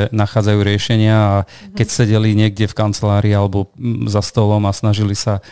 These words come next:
Speaker 1: niečo vyriešiť, tak neprišli na žiadne riešenie.
Speaker 2: Mhm.
Speaker 1: Išli si zabehnúť alebo išli si pobicyklovať a zrazu mali tri riešenia. Takže, takže možno
Speaker 2: Asi ti to lepšie ten mozog okyslíči ako niekde v kancli, no.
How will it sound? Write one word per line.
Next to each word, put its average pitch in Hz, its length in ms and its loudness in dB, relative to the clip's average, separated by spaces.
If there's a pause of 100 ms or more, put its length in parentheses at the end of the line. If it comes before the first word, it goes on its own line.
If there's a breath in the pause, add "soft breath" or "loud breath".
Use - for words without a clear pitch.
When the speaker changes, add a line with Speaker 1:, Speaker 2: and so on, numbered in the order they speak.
(220 loud breath)
Speaker 1:
niečo 120 240 0
vyriešiť, 104 340 0
tak 107 140 -4
neprišli 107 480 0
na 101 160 2
žiadne 107 260 2
riešenie. 110 520 0
Speaker 2:
Mhm. 110 340 -8
Speaker 1:
Išli 117 240 -4
si 107 140 -6
zabehnúť 120 520 0
alebo 98 300 -2
išli 98 320 -4
si - 160 -8
pobicyklovať 101 680 -4
a 95 80 -4
zrazu 98 260 -4
mali 98 240 -6
tri 101 240 -4
riešenia. 101 560 -2
Takže, 92 320 -4 (420 loud breath)
takže 98 220 -6
možno 107 300 0
Speaker 2:
Asi - 260 -6
ti - 80 -4
to 190 160 0
lepšie 175 300 0
ten 190 100 -6
mozog 170 320 -2
okyslíči 170 680 -2
ako 170 260 -2
niekde 165 160 -2
v - 160 -8
kancli, 160 400 -4
no. 156 160 -2